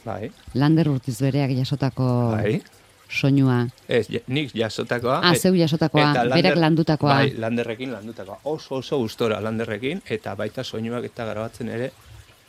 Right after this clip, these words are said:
Speaker 1: oso ariketa polita izan da niretzako. Pentsa ezazu guztinetik, ba, soinua, ez?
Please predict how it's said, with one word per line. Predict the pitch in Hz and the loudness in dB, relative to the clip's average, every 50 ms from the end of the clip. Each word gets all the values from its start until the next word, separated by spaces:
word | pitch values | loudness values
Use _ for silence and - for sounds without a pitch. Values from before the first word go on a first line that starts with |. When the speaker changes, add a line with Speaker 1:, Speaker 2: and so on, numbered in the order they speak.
| _ _ - - - | _ _ -20 -20 -18
Speaker 1:
oso | - - - 127 127 127 113 110 107 104 104 107 101 104 | -10 -2 0 2 4 4 4 2 0 0 -2 -4 -4 -4
ariketa | 117 123 135 123 151 127 | -4 -4 -4 -4 -4 -2
polita | - 110 113 127 - 117 | 0 0 0 0 -2 -4
izan | 107 - 107 104 107 | -4 -4 -4 -4 -4
da | 104 104 | -4 -4
niretzako. | 104 101 104 - - 98 98 101 104 - - - _ | -4 -6 -6 -8 -8 -8 -8 -8 -8 -12 -16 -16 _
Pentsa | - 107 104 - 120 | -10 -8 -6 -4 -4
ezazu | 113 131 120 - 170 | -4 -2 -2 -2 -2
guztinetik, | 139 117 107 - 143 143 139 143 139 - 185 180 175 | -2 -2 -4 -4 -4 -2 -2 -2 0 -2 -2 -2 0
ba, | 117 104 104 | -2 -4 -4
soinua, | - - 98 104 113 139 127 101 92 113 160 | -6 -8 -6 -2 -2 0 0 -2 -4 -6 -8
ez? | 175 | -10